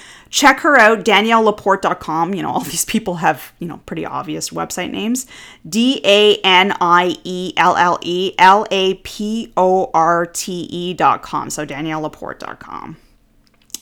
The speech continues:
And the fourth person's work I'm gonna mention, this is someone you may have stumbled upon on your own because he's really known for teaching marketing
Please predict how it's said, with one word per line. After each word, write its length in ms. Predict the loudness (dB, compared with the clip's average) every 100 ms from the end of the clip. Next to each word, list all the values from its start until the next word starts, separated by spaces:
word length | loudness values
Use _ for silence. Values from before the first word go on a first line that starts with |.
| _ _ _
And 180 | -6 -6
the 40 |
fourth 320 | -4 -2 -2
person's 400 | 0 -2 0 -2
work 300 | 0 -2 -2 -4
I'm 140 | -2
gonna 160 | -2 0
mention, 600 | 0 -2 -4 -6 -6 -10 -16 -20 -20 -20 -20 _ _
this 220 | -4 -2 -2
is 80 |
someone 300 | 2 4 4
you 100 | 2
may 140 | 4 6
have 160 | 4
stumbled 420 | 2 2 2 2 -2
upon 320 | -2 -2 0
on 160 | 0 0
your 220 | -2 -4 2
own 520 | 6 6 4 2 -2
because 420 | -4 -4 -4 -4
he's 440 | -6 -4 0 0 0
really 340 | -2 -2 0
known 380 | 0 0 0 -2
for 800 | -4 -2 0 2 2 0 -4 -18 _
teaching 500 | -6 -4 -2 -2 0
marketing 840 | 0 0 -2 -6 -4 -4 -6 -6